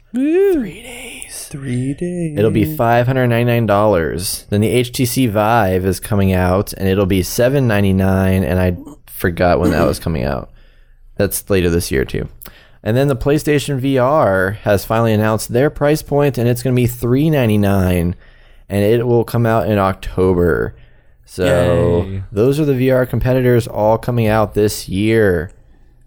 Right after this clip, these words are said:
Speaker 2: all this year, and with video games that run around twenty bucks, which is kinda cool. Twenty, thirty bucks, I guess. So some of them sixty, but average is, like, twenty. So that's good. Um, so my question is,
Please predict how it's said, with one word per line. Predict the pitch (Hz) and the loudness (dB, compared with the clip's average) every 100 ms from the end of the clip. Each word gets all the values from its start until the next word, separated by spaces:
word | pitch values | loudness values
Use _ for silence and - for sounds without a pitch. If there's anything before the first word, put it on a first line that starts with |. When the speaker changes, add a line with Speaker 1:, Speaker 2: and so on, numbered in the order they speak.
| _ - | _ -2
Speaker 2:
all | 95 95 | 0 2
this | 95 - | 0 0
year, | 90 76 55 - - _ _ _ _ _ _ - - | 0 0 0 -6 -16 _ _ _ _ _ _ -20 -6
and | 95 | 0
with | 98 90 | 0 2
video | 101 98 | 2 2
games | 90 87 60 60 - - _ _ _ _ - | 0 -2 -4 -6 -10 -20 _ _ _ _ -2
that | 90 - | 0 0
run | 95 95 | 0 0
around | 92 90 87 | 0 0 0
twenty | 92 | -2
bucks, | 85 82 - - - - - | 2 0 0 -8 -20 -20 -20
which | - | -12
is | |
kinda | - 82 | -8 -6
cool. | 107 - - _ _ _ _ _ _ | -6 -10 -12 _ _ _ _ _ _
Twenty, | - 90 85 | -2 0 0
thirty | 95 80 | 0 -2
bucks, | - 110 - | -2 -6 -6
I | |
guess. | - - - - | -6 -8 -14 -20
So | - - - - | -14 -14 -14 -6
some | 120 | -2
of | 110 | 0
them | 90 | 0
sixty, | - 85 - 62 | -2 -4 -6 -4
but | 90 - | -4 -2
average | 90 87 87 - - | -2 0 -4 -8 -10
is, | 90 | -6
like, | 87 | -4
twenty. | - - - - - - - _ _ | -4 -6 -8 -16 -20 -20 -20 _ _
So | - 92 | -4 -2
that's | 90 - | -2 0
good. | 127 120 90 - - - - - | 0 2 0 -4 -20 -20 -20 -6
Um, | 113 127 127 123 123 123 123 120 - | -2 0 2 2 2 2 -2 -6 -12
so | - 117 | -6 -2
my | 117 135 | 0 0
question | - 156 123 120 | 2 0 2 0
is, | 98 92 95 127 147 - | 2 2 2 0 -4 -10